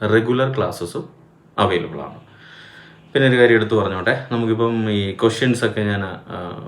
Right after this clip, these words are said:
എന്താ പറയുന്നത്, ഷെയർ ചെയ്ത് കൊണ്ടുവരുന്ന ഒരു Telegram ഗ്രൂപ്പ് ഉണ്ട് നമുക്ക്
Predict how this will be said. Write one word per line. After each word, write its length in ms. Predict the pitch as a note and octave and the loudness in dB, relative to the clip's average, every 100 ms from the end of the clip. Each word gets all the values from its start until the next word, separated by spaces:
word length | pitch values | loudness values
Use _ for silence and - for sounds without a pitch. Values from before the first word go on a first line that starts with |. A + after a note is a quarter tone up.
| - | -12
എന്താ 120 | G2+ F#2+ | -8 -6
പറയുന്നത്, 300 | F#2 F2 F2 - | -6 -8 -8 -6
ഷെയർ 180 | G2+ G2 | -4 -2
ചെയ്ത് 180 | F#2 F#2 F#2 | -4 -4 -4
കൊണ്ടുവരുന്ന 440 | F#2 F#2 F2 F2+ F#2 | -4 -6 -6 -8 -10
ഒരു 100 | F2+ E2 - - | -10 -12 -18 -6
Telegram 380 | G2 G2 G#2 G2 - E2+ | -4 -2 -2 -4 -8 -8
ഗ്രൂപ്പ് 240 | F#2 E2+ - | -6 -6 -8
ഉണ്ട് 120 | - D#2+ | -12 -12
നമുക്ക് 240 | D#2+ - | -12 -14